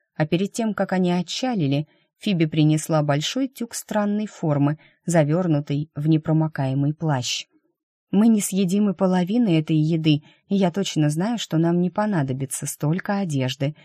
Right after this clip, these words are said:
Я бы не стала так нагружать лодку", сказала Роза,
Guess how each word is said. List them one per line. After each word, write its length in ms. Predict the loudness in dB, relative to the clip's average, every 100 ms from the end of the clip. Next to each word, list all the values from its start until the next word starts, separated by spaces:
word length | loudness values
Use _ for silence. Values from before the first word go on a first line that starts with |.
| _ _
Я 180 | 0 2
бы 140 | 2
не 120 | 2
стала 360 | 0 -2 -2 -2
так 220 | -6 0
нагружать 560 | 0 0 -2 -2 -4 -4
лодку", 500 | -4 -4 -4 -4 -4 _ _ _
сказала 580 | -2 -2 2 2 2 -2
Роза, 400 | -4 -4 -4